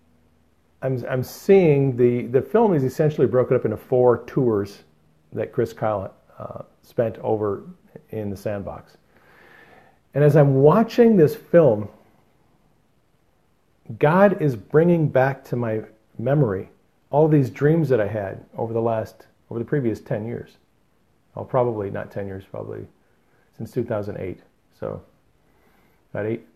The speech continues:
uh, seven years. Anyway, I'm having all these dreams. They're coming back to me.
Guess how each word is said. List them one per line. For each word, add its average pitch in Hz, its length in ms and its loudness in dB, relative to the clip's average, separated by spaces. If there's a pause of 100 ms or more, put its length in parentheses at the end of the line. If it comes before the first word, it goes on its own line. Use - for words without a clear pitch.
(160)
uh, 139 160 -14 (420)
seven 104 260 -8
years. 101 200 -12 (200)
Anyway, 98 240 -6 (420)
I'm 123 60 -8
having 175 260 4
all 165 120 6
these 151 180 6
dreams. 123 380 0
They're 113 100 -2
coming 156 340 0
back 135 280 -2
to - 80 -10
me. 87 220 -14